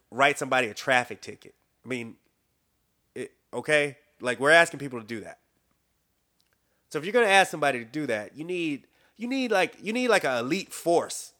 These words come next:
to be doing that in this day and age. I mean, every, Americans are, are armed, Americans are on drugs, Americans are crazy right now.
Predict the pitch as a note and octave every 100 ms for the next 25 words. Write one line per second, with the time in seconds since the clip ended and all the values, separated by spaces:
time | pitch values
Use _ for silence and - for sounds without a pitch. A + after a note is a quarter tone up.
0 | _ C3+ A#2+ A#2 A#2+ A2 A2 G2+ A2+ A2
1 | A#2 A2+ G#2 G#2 B2 A#2+ D#3+ F#3 D3 D#3
2 | F#3 F#3 D#3 B2 A2 - _ _ _ _
3 | - - C#3+ E3 E3 E3 D#3+ - _ _
4 | _ _ _ - C3 C3+ C3 A#2 G#2+ G#2
5 | G2 C3 D#3+ E3+ D#3 B2+ C3+ C3 A#2 G#2+
6 | - C#3 B2 G#2 E2+ G2+ G2 F2+ D2+